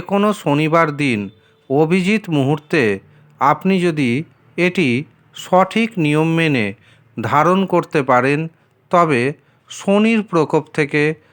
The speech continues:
খুব সহজেই বেরিয়ে আসতে পারবেন। শনি যখন সন্তুষ্ট হবেন, তখন আপনার অর্থনৈতিক অবস্থার উন্নতি ঘটবে, পারিবারিক দাম্পত্য জীবন অবস্থার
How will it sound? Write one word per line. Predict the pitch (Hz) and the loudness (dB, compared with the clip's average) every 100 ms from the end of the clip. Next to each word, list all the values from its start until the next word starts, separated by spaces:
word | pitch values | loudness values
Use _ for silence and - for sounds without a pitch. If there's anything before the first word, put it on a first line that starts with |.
| _ - | _ -20
খুব | - 202 196 | -2 0 0
সহজেই | - 151 147 151 135 110 104 _ _ _ | 0 2 2 2 0 -2 -6 _ _ _
বেরিয়ে | 117 139 147 147 | -4 0 2 2
আসতে | 139 131 - 175 | 2 0 -2 -2
পারবেন। | 139 110 101 98 98 - _ _ _ | 0 0 0 -6 -8 -18 _ _ _
শনি | - - 208 240 214 | -8 0 2 2 2
যখন | 208 220 220 | 0 2 0
সন্তুষ্ট | - 147 160 160 175 - 190 | 0 0 0 -2 -4 -2 0
হবেন, | 170 175 180 190 - _ _ _ - | 2 2 0 -2 -6 _ _ _ 0
তখন | 147 - 175 117 104 - _ _ _ | 0 2 0 0 -4 -12 _ _ _
আপনার | 139 143 156 156 160 175 _ _ _ | 0 0 0 0 0 -2 _ _ _
অর্থনৈতিক | 139 165 170 - 214 214 202 208 | 0 0 0 -2 0 0 -2 -2
অবস্থার | 165 135 139 - 151 147 160 - _ _ - | 0 0 -4 -2 0 0 -2 -10 _ _ -4
উন্নতি | 143 143 143 139 185 | 0 0 0 -2 -4
ঘটবে, | 110 110 101 95 92 - _ _ _ - | -2 -4 -2 -6 -6 -12 _ _ _ 2
পারিবারিক | 139 151 160 165 165 180 - - - - | 2 4 2 2 2 -2 -8 -20 -20 -4
দাম্পত্য | 117 135 147 175 170 - 170 | 2 2 2 0 -2 -2 -2
জীবন | 165 160 170 185 - _ _ | 0 0 0 -4 -10 _ _
অবস্থার | 131 156 180 - 160 120 | 0 2 0 0 2 2